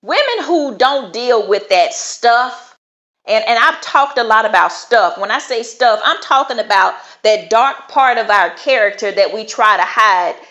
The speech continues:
that just raises, it shows its head when we encounter somebody that we think is better off than we are. For example, you may think that you're confident until you see a woman that's more confident than you.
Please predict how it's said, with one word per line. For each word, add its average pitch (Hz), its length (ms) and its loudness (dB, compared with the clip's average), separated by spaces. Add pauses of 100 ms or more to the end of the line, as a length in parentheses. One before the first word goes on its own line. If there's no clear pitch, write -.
(140)
that 208 180 -4
just 220 240 0
raises, 247 640 -4
it 208 260 -6
shows 302 460 0
its 262 160 -6
head 202 580 0 (220)
when 233 180 0
we 269 240 -6
encounter 220 720 -2
somebody 208 680 0
that 196 200 -2
we 320 240 -8
think 208 320 -6
is 196 140 0
better 208 400 2
off 202 260 2
than 190 160 -8
we 226 160 -6
are. 120 260 -2 (380)
For 247 140 2
example, 247 560 0
you 240 240 -4
may 302 160 0
think 262 260 -8
that 226 160 -2
you're 220 120 -4
confident 214 520 -4
until 196 260 -8
you 233 140 -10
see 247 220 -8
a 202 80 2
woman 202 340 -2
that's 185 220 -4
more 208 140 -2
confident 190 500 -4
than 190 160 -8
you. 226 320 -8